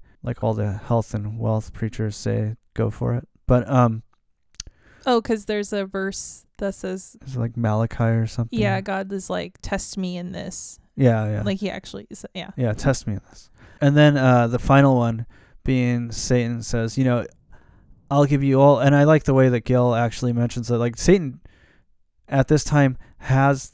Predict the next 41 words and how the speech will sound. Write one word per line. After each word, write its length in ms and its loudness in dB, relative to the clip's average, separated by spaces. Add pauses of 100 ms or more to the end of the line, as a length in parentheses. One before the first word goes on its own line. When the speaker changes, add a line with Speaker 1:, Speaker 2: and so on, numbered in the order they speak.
Speaker 1:
this 220 -4
power, 760 0
you 160 0
know, 200 2
like, 280 -2
Jesus 300 0
doesn't 280 -2 (120)
argue 480 2
with 200 -2
him 200 0
about 400 0 (400)
what 220 6
he 320 -2
offers 460 -2
him 180 -4
next, 400 -4
and 120 -2
that 160 0
is, 300 -2 (640)
"If 180 -2
you 60 4
bow 200 6
down 220 2
and 160 0
worship 300 -4
me, 220 -2 (760)
I'll 100 4
give 160 2
you 80 4
all 120 4
the 60 -4
kingdoms 360 -2
of 60 -2
the 60 -2
world." 380 0 (200)
Speaker 2:
Mm-hmm. 280 -6 (100)
Speaker 1:
You 100 -2
know, 100 4
Jesus 340 -2
isn't 320 0
like, 340 0